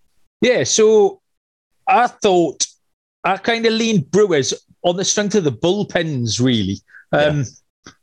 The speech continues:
Speaker 1: but actually, the Braves didn't really need it because the, 'cause the pitching went so well. Like you said,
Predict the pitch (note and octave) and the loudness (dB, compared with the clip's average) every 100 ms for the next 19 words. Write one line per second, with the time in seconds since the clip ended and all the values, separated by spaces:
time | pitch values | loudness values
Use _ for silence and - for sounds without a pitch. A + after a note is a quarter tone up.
0 | _ A3 A#3 E3 F#3+ F#3+ C#3+ E3+ E3+ D#3+ | _ -2 -2 -2 -2 -2 0 2 2 0
1 | A2+ - - _ - E3 D3+ C3+ D3+ C3+ | -4 -10 -12 _ -4 -4 -2 0 0 0
2 | B2+ D3+ E3 C3+ C3 A2 D#3 D#3+ B2 C#3 | 0 0 0 -2 -4 -4 -2 -2 -4 -4
3 | C3+ - D#4 - F#3 C3 B2 - A#2+ B2+ | -4 -4 -4 -2 -2 -2 -2 -2 0 0
4 | B2+ A2 | -2 -4